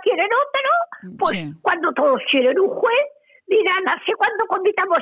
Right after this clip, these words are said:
Speaker 1: alguna anomalía? Como tendremos nuestro juez, pues no nos pasará nada".
Speaker 2: Claro,
Speaker 1: ¿Eh?
Speaker 2: pero
Speaker 1: Aquí,
Speaker 2: así
Speaker 1: eh, nadie, nadie dispara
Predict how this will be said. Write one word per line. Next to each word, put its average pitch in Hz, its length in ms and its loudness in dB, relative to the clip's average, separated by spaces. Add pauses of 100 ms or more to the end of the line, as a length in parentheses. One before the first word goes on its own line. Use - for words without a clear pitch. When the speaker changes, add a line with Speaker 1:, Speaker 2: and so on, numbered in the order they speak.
Speaker 1:
alguna 370 400 0
anomalía? 381 580 2 (320)
Como 349 240 0
tendremos 381 500 0
nuestro - 400 -2
juez, 427 200 0 (280)
pues 359 160 -2
no 480 80 0 (140)
nos - 60 -8
pasará 226 460 -4
nada". 302 360 -2 (100)
Speaker 2:
Claro, 190 580 0
Speaker 1:
¿Eh? - 60 -4
Speaker 2:
pero 214 140 0
Speaker 1:
Aquí, 220 80 0
Speaker 2:
así 494 160 0
Speaker 1:
eh, 494 680 -2 (200)
nadie, 494 460 2 (180)
nadie 453 680 2 (580)
dispara 453 440 0